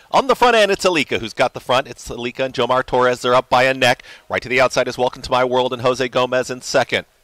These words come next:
Tightly at the rail is Holy Skull, is right there in third. They're followed by Nana Squan, who's now in fourth. It's a wide journey for La De Peluche, is out in the center of the racetrack. The trailer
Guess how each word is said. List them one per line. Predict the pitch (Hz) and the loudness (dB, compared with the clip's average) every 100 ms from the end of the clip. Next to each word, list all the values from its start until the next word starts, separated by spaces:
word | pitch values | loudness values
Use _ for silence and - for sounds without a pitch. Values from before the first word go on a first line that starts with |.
| _ | _
Tightly | - 135 123 | -6 -4 -4
at | 127 | -4
the | 123 | 0
rail | 127 131 | 0 0
is | - | 0
Holy | 127 127 | -2 -2
Skull, | - - 135 104 90 | -6 -2 0 0 -4
is | 104 | -6
right | 107 - | -6 -2
there | 131 | -2
in | 131 | -2
third. | 127 139 120 123 - - _ | -2 2 2 0 -10 -20 _
They're | 101 135 | -4 -2
followed | 135 127 120 | 0 0 0
by | 131 | 0
Nana | 120 123 | 0 -4
Squan, | 123 - 123 127 | -4 -2 -2 -2
who's | 131 | -6
now | 127 123 | -2 0
in | 123 | -2
fourth. | - 123 104 | 0 0 0
It's | 101 | -6
a | 92 | -6
wide | 92 113 127 | -2 -2 -2
journey | 131 131 | -4 -2
for | 139 | -4
La | 123 127 | 0 0
De | 131 | -2
Peluche, | 139 135 - | -4 -6 -2
is | 117 | -2
out | 120 120 | -2 -6
in | |
the | 120 | -4
center | 131 | -4
of | 113 | -2
the | 110 | -2
racetrack. | 135 - 143 - - - _ | -2 2 2 2 -10 -20 _
The | 107 | -4
trailer | - 180 127 107 | -2 0 2 0